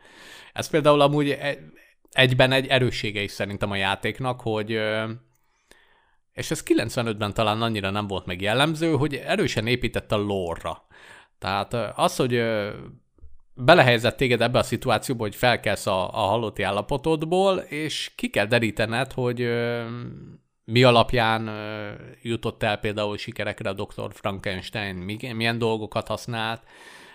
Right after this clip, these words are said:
Például az külön tetszett, hogy fel kell deríteni, hogy, ö, hogy milyen gépezeteket, milyen, ö, például az a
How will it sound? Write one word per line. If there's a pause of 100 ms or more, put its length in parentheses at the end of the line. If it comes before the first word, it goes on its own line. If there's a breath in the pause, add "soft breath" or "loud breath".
Például
az
külön
tetszett,
hogy
fel
kell
deríteni,
hogy,
ö, (720 loud breath)
hogy
milyen
gépezeteket,
milyen,
ö, (340)
például
az
a